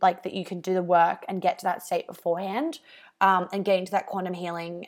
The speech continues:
um, and doing those shifts so that you can actually feel that and integrate that into your body.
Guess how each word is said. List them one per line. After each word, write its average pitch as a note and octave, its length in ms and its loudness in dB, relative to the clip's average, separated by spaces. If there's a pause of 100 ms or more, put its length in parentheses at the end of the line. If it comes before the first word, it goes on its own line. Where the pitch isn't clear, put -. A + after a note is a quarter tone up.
um, F3 300 0
and F#3 240 -6
doing F3+ 400 0
those F3 220 2
shifts - 560 -6 (500)
so - 160 -2
that - 100 2
you F#3+ 180 -2
can G3 140 -6
actually F#3 320 -6
feel F3 220 -4
that F#3 160 0
and F#3+ 100 -6
integrate F3 340 -6
that E3+ 200 -6
into E3+ 680 -10
your E3 340 -10
body. - 400 -12